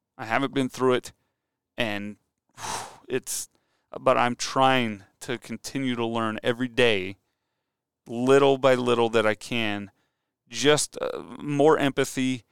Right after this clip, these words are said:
a-, and more understanding for what they go through, what, what they, their experience is like, so that I can, as I said, empathize, empathize with, and then,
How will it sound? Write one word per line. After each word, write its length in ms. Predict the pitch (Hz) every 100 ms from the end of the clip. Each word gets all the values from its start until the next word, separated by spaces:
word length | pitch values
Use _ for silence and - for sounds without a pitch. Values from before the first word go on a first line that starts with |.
| _ _ -
a-, 60 | 127
and 320 | 110 120 120
more 600 | 127 127 131 127 120 110
understanding 880 | 131 131 120 - 131 127 120 110 101 _
for 280 | - 123
what 500 | 113 110 131 - - _ _ _ _ _ _ _ _ -
they 120 | 117
go 180 | 117 101
through, 320 | - - 110
what, 360 | 113 123 156 - _ _ _ _
what 340 | - 135 147 131
they, 340 | 131 127 123 -
their 300 | - 127 123
experience 560 | - - 113 110 104
is 240 | 107 107 113
like, 420 | 117 107 - - _ _ _ _
so 180 | - 123
that 180 | 120 120
I 100 | 120
can, 480 | - 117 117 113 - _ _ _ _
as 180 | - 110
I 60 | 113
said, 220 | - 127
empathize, 540 | 123 - 123 123 110 -
empathize 760 | 151 156 151 120 107 107 - - _ -
with, 420 | 113 110 - - _ _ _ _
and 240 | - 120 117
then, 280 | 113 110